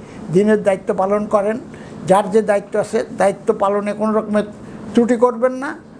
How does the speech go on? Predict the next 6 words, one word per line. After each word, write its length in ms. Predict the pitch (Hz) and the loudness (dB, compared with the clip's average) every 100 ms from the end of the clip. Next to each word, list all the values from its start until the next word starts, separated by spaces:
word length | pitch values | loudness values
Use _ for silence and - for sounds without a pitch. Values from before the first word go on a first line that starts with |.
| - - | -20 -2
আর 240 | 175 226 311 - - - - | 2 2 0 -10 -20 -20 -10
এখানে 280 | 196 - 202 | -4 -2 2
আধুনিকের 600 | 185 208 277 285 269 240 | 0 2 0 2 0 0
যতটুকু 460 | 226 220 254 254 254 | -2 -2 -6 -2 0
দায়িত্ব 360 | 233 202 220 | 0 0 -2
আছে, 360 | 190 - 185 | -2 -2 -4